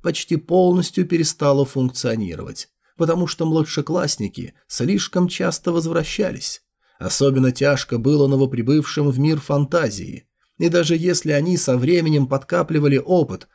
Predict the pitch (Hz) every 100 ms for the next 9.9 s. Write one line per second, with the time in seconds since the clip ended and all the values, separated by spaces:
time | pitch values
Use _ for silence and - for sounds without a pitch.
0 | _ - 131 180 160 - - 185 170 135
1 | 131 147 170 156 139 185 151 135 131 165
2 | 151 147 - 175 170 117 101 - 196 185
3 | - _ _ - - 92 117 185 180 -
4 | - 202 190 175 147 180 165 160 151 -
5 | 147 139 - 135 - 131 113 80 - -
6 | _ _ _ _ _ _ 180 180 202 196
7 | 156 127 - 139 131 131 _ _ 185 233
8 | 143 127 - - _ _ 165 - 156 208
9 | 208 208 190 220 214 - 180 135